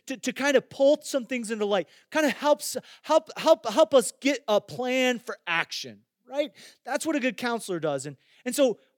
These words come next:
immediately after announcing himself as the counselor and the Prince of Peace, guess what he says? He goes right at what was making them the most insecure.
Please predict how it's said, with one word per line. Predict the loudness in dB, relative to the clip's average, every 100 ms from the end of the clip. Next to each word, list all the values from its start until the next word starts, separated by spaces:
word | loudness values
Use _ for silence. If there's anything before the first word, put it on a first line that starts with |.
| 0
immediately | 2 8 8 8 4 0 0
after | 0 0 0 0
announcing | 2 0 -2 -2 -6
himself | -6 -2 -2 0
as | -4 -6
the | -8
counselor | -4 -4 -4 -8
and | -6 -8
the |
Prince | -8 -8 -10
of | -10
Peace, | -10 -10 -16 _ _
guess | 2 2
what | 2 0
he | 0
says? | -2 -2 -2 -10 _ _ _ -8
He | 6
goes | 6 6
right | 2 -2 4 4 6
at | 4
what | 0 -2
was | -2
making | -2 -4 -4 -6
them | -6 -4
the | -6
most | -8 0 2 2 -2 -10
insecure. | -8 -8 -10 -12 -8 -8 -8